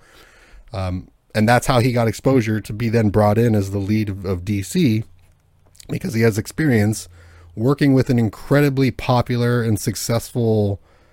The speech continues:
uh, set of films with the Guardians, which nobody gave a shit about prior to him even getting his hands on.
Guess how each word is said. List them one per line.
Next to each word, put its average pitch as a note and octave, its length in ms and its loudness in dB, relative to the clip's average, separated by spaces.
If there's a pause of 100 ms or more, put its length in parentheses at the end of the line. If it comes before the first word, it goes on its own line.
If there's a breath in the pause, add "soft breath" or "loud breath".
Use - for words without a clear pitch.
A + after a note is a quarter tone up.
(340 soft breath)
uh, G2 200 -6
set A#2+ 260 -2
of A#2 60 -2
films A#2 520 0
with G2+ 120 -6
the G2+ 80 -8
Guardians, G#2 640 0
which G2 260 -6
nobody B2 320 -4
gave A2 200 -4
a G2 40 -6
shit A#2 200 -6
about F#2+ 300 -6
prior G2+ 280 -4
to F#2+ 80 -8
him G2 300 -4
even G2 320 -4
getting F#2 220 -4
his F2+ 120 -6
hands F#2 320 -4
on. F2+ 280 -6